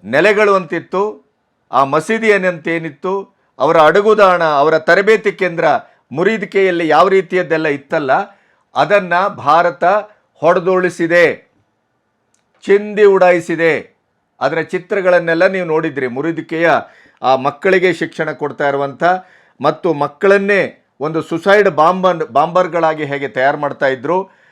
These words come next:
ಅದೇ ಮಕ್ಕಳನ್ನೇ ಭಾರತ ಇನ್ನೂ ಹಠ ಸಾಧಿಸಿ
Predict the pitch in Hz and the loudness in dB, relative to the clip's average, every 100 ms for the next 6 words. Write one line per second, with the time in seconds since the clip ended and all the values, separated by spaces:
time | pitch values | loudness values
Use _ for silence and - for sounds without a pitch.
0 | _ - 143 196 220 220 196 - 208 202 | _ -2 0 4 4 4 0 0 0 0
1 | 202 180 160 190 190 196 185 151 - 143 | -2 2 4 4 2 2 2 2 -4 -12
2 | 180 202 208 170 - _ _ - 147 202 | -8 -4 -2 -4 -8 _ _ -4 -2 0
3 | 190 202 180 185 185 180 110 _ | 2 0 0 -4 -4 -6 -6 _